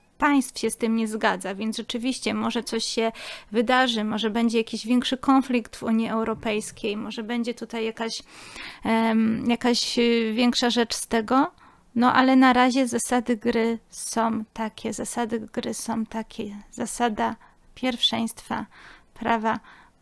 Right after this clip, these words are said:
Unii Europejskiej. Zasada ma charakter absolutny. Poszczególne kraje mogą sobie z tym dyskutować, ale nie wygrają.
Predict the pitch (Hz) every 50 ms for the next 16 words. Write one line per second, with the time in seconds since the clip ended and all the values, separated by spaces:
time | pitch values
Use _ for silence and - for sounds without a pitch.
0 | _ - 233 240 240 233 226 - - 220 220 220 226 220 - - 226 226 226 -
1 | - - - 226 214 214 - 220 - - - - - _ - - - 233 - -
2 | 254 233 220 233 233 226 226 214 - - _ - 233 240 247 220 220 247 233 226
3 | 226 - - - - 226 233 - 247 247 - - - 254 247 240 240 240 - -
4 | 247 254 254 269 277 277 _ _ _ _ _ _ _ _ _ _ _ _ _ _
5 | _ - 294 262 247 - 247 240 - - 247 233 247 247 254 247 240 240 - -
6 | 247 247 247 240 233 233 226 233 233 233 - - 240 226 240 - - - 233 233
7 | 233 233 240 240 233 277 294 - - - 269 - 277 262 233 247 247 240 - -
8 | 254 226 233 233 233 233 233 233 214 226 233 214 240 247 233 226 233 233